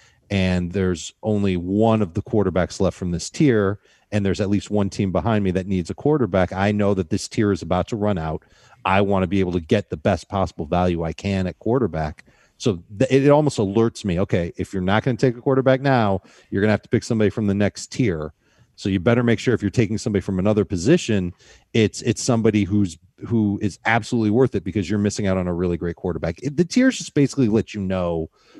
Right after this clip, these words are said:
when the next level, the next best level of players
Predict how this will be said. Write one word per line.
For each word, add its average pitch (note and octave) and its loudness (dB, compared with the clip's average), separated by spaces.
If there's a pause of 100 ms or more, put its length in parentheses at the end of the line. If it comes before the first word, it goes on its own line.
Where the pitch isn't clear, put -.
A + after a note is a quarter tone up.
when A#2 2
the A2 2
next A2+ 0
level, F2 0 (220)
the A2+ 0
next B2 0
best A2 0
level F#2+ 2
of D#2+ -6
players E2+ -2